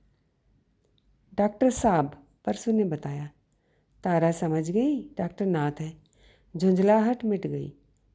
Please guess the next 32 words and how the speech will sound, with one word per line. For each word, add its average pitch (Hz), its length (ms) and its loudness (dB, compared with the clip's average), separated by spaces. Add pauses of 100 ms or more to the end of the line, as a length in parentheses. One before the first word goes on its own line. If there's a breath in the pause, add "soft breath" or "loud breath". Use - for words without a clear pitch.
तुरंत 240 360 0
बैठक 180 400 0
में 226 140 -4
आ 196 180 -2
गई। 143 200 -4 (640)
डॉक्टर 185 320 -4
गर्मी 185 340 2
के 196 180 2
कारण 185 400 -2 (120)
छत 202 280 -4
पर 185 100 2
पंखा 190 360 -4
चालू 156 320 -4
कर 175 180 -2
रहा 196 200 -2
था। 190 360 -10 (800 loud breath)
तारा 208 340 6
को 240 180 -2
विस्मय 233 400 2
हुआ, 143 280 -2 (560 soft breath)
नाथ 202 220 2 (160)
पसीना 220 340 0
पसीना 208 460 -2
हो 175 180 -2
रहा 175 200 -4
था 214 160 -4
और 208 280 0
इतनी 226 360 0
उमस 220 460 -2
भरी 185 180 0
गर्मी 160 380 0
में 196 280 -2